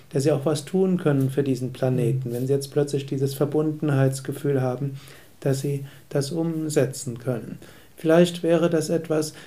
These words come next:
Speaker 1: dass man auf freundliche Weise mit, mit den Menschen drüber spricht. Hm?
Speaker 2: Mhm.
Speaker 1: Wenn man das jetzt, dieses Element aus dem Yoga nimmt, dass es irgendwo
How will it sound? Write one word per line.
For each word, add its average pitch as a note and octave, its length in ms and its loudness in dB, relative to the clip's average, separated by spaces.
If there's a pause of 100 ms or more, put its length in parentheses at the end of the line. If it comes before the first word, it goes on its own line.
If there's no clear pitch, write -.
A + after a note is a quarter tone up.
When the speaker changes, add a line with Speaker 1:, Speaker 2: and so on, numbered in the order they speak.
(140)
Speaker 1:
dass C3+ 160 -2
man D#3 120 0
auf D#3+ 220 -2
freundliche D3+ 920 2
Weise D#3 360 2
mit, C#3 220 -2 (560)
mit C#3+ 120 2
den C3+ 160 6
Menschen C3 640 2 (180)
drüber C3 480 0
spricht. - 720 -2 (260)
Hm? D#3+ 80 -2
Speaker 2:
Mhm. C3 200 -2
Speaker 1:
Wenn C3+ 100 0
man C3 120 2
das C3+ 200 0
jetzt, C3 200 -2
dieses C#3+ 240 4
Element D3 580 2
aus B2 260 0
dem C3+ 160 2
Yoga C3 420 2
nimmt, C3+ 400 0 (440)
dass C3+ 160 0
es C#3 240 -2 (220)
irgendwo D3+ 720 2